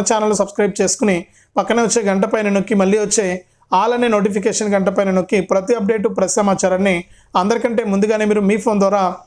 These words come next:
ఉచితంగా తెలుసుకోవచ్చు. మరిన్ని అప్‌డేట్స్, మరింత సమాచారాన్ని మీకోసం నేను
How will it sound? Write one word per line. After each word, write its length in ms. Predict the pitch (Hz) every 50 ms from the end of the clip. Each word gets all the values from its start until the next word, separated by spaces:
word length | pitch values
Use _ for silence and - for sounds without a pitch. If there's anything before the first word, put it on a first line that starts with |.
| _ _ _ - 196
ఉచితంగా 360 | 170 - - 226 214 208 202 170
తెలుసుకోవచ్చు. 560 | 190 190 185 - - - 196 190 - - 285 339 - - _ _ _ _ -
మరిన్ని 280 | 202 196 226 233 254 247 240
అప్‌డేట్స్, 320 | 202 226 220 - - - 226 208
మరింత 240 | 196 208 214 202 226 - 220
సమాచారాన్ని 540 | 202 208 196 202 226 196 196 208 214 185 175 180 - _ _ _ _ - 190
మీకోసం 320 | 190 - 214 190 - 226 220 208
నేను 120 | 196